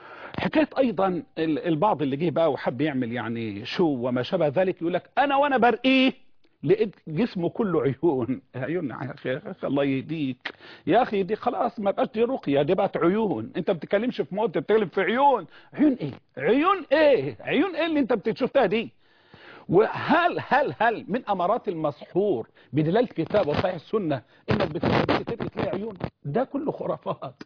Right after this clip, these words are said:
ده دجل، ده دجل. يعني ما يجي واحد يسوق لنفسه ما يبقاش بالصورة دي، ما يبقاش بالصورة دي، بل هذه خرافات وهذا دجل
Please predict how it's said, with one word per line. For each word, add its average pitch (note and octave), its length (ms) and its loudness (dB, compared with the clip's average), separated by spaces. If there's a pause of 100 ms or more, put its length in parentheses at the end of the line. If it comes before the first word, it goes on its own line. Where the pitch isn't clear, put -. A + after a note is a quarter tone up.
(100)
ده E3 120 2
دجل، C#3 360 -4 (340)
ده E3+ 100 4
دجل. F3+ 260 0 (380)
يعني D#3 180 2
ما F3+ 100 2
يجي E3+ 120 0
واحد E3+ 240 0
يسوق E3+ 340 0
لنفسه F3+ 340 0
ما F3 80 0
يبقاش - 220 -4
بالصورة B3 360 -6
دي، A3 200 -6 (240)
ما D3 80 2
يبقاش - 260 -2
بالصورة E3 500 2 (140)
دي، F3+ 280 2 (280)
بل D3 180 2
هذه E3 280 0 (100)
خرافات D3 560 -2
وهذا D3 360 2
دجل C3 460 0